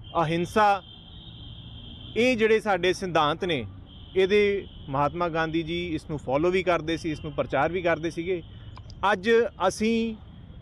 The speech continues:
ਮਹਾਤਮਾ ਗਾਂਧੀ ਜੀ ਨੂੰ ਸ਼ਰਧਾਂਜਲੀ ਦਿੱਤੀ ਹੈਗੀ ਹੈ ਤੇ ਨਾਲ ਹੀ ਇਹਨਾਂ ਦੇ ਸਿਧਾਂਤਾਂ ਨੂੰ ਯਾਦ ਕੀਤਾ ਹੈ ਅਤੇ ਨਾਲ ਹੀ ਜਿੰਨੇ ਵੀ ਸਾਡੇ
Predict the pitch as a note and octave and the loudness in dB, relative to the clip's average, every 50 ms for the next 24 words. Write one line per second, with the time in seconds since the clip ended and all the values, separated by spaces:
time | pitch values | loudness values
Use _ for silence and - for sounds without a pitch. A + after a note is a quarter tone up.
0 | - - - C#3 C#3+ D3+ D#3+ E3 F3+ F3 G#3 A3+ A#3 G#3 G3+ G3+ G3+ G#3 A3 F#3 | -16 -12 -6 -2 0 2 4 2 2 2 2 2 4 4 2 2 0 0 0 0
1 | G#3 G#3 G#3 G#3 G#3 G3+ F#3 - - F#3 E3+ D3+ E3 D#3+ D3 C3+ C#3 F3+ F#3+ E3 | 0 0 2 0 0 -2 -2 -2 0 0 2 2 2 0 0 2 2 2 2 2
2 | F#3+ - - G#3 F#3+ F#3 F#3 F3+ G3+ G3 G3 G3 F#3+ G3 - - - - - - | 0 -4 -2 0 0 0 0 0 0 -2 0 -2 -2 -6 -12 -14 -14 -14 -12 -12
3 | - - - - F#3 F3+ F3+ F3+ F#3+ A3 A#3 A#3 A#3 A#3 A3 G3+ F#3+ F#3+ F#3+ G3 | -12 -10 -4 0 2 4 4 6 6 4 4 4 2 2 0 2 2 2 4 4
4 | G3 F#3 G3 G#3 F#3+ F#3 E3+ C#3 B2+ - E3+ F3+ F#3 E3+ D3+ D3+ D#3+ F3+ - - | 4 2 2 0 2 2 2 2 0 0 0 0 2 2 4 4 2 2 0 -2
5 | G3+ - - G3+ F#3 F#3 G3 G3 F#3 - - - - - - - - F3 - G#3+ | -4 -2 2 2 4 4 4 2 0 -4 -8 -12 -12 -12 -8 -4 -2 0 2 2
6 | G3 F#3+ F#3+ G3 A3+ C4 C4 A#3 G#3+ G3+ C#3 G#2+ - - - - - - C#3 B2 | 4 4 4 4 4 4 2 2 0 0 -2 -4 -8 -16 -20 -18 -16 -12 -4 2
7 | D3+ E3+ F#3 G#3 A#3 B3+ C4 A3+ A#3 A3+ A3+ A3+ G#3+ - G#3+ G3 F3+ E3 F3 F3+ | 2 2 4 4 4 4 4 2 0 0 0 -2 -2 -2 0 0 0 2 2 4
8 | F#3 F#3 F#3 | 4 2 0